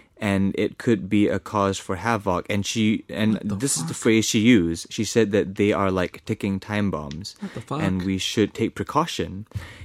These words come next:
Speaker 1: And basically said that we need to fence off areas and say that, you know, guys don't come in here,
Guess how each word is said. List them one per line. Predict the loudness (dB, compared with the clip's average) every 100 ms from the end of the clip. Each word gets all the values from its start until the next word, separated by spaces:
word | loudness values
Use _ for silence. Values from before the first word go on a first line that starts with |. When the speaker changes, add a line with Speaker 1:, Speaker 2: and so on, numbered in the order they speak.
| -6
Speaker 1:
And | 0 2 4 2 2
basically | 2 2 2 2
said | 4 4 4
that | 2
we | 4
need | 2 0
to | -4
fence | 0 0 2
off | 0 0
areas | 2 2 4 2 2 0
and | -4 -2
say | 0 0
that, | -2 -2
you | -4
know, | -6 -8 -12 -18 _ -20 -20 _ _ _ _ -20 -20 -20 -6
guys | -4 -2 -4 -4
don't | -4 -4 -4
come | -2 -2
in | -2 -2
here, | 0 -2 -2 -8